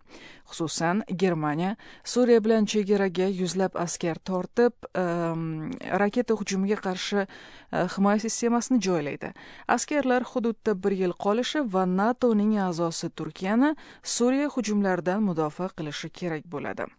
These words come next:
Amerika davlat kotibasi Hillary Clinton bu orada bugun Rossiya tashqi ishlar vaziri Sergey Lavrov va B M T elchisi Lahdar Brahimi bilan ko'rishib, Suriya urushini muhokama qiladi. Uchrashuv Irlandiyada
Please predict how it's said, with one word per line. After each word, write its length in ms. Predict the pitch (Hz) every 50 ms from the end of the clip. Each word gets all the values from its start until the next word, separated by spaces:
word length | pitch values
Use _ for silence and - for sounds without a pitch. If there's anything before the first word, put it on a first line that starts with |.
| - - - - - - - - - - -
Amerika 380 | 262 262 285 302 302 277 294 277
davlat 240 | 277 269 269 277 -
kotibasi 560 | - 277 262 - 254 233 262 254 - - 262
Hillary 420 | - - 262 254 254 262 262 269
Clinton 560 | 254 - 262 262 226 196 - 185 170 165 160 151
bu 80 | 165 175
orada 340 | 175 180 190 190 175 196 170
bugun 400 | 180 190 196 180 220 214 190 170
Rossiya 460 | 156 147 151 160 180 - - - 247 233
tashqi 300 | - 220 214 - - 233
ishlar 320 | 214 - - 220 220 214 196
vaziri 420 | 190 196 196 185 180 196 196 196
Sergey 400 | - - - 190 180 175 202 208
Lavrov 520 | 196 202 202 202 196 208 175 139 - - - - -
va 400 | 175 160 170 175 165 160 151 143 - - - - - - - - -
B 120 | 165 185
M 140 | 190 208 220
T 80 | 247
elchisi 380 | 240 220 208 - - - - 208
Lahdar 480 | 202 185 185 180 175 180 165 185 175 160
Brahimi 520 | 151 165 160 160 - - 175 160 156 156 147
bilan 220 | 156 156 151 156 147
ko'rishib, 520 | - - 160 156 170 170 - - 214 208 - - - - -
Suriya 460 | - - - 180 170 165 160 156 151 147 151
urushini 380 | 151 151 147 - - 151 151
muhokama 640 | 147 147 143 - - 156 147 - - 214 208 214 208
qiladi. 460 | - 208 202 190 190 175 196 185 185 - - - - - - - - -
Uchrashuv 540 | - 156 - - 160 156 151 - - 160 -
Irlandiyada 680 | - 160 151 165 190 214 220 220 208 214 220 208 220 -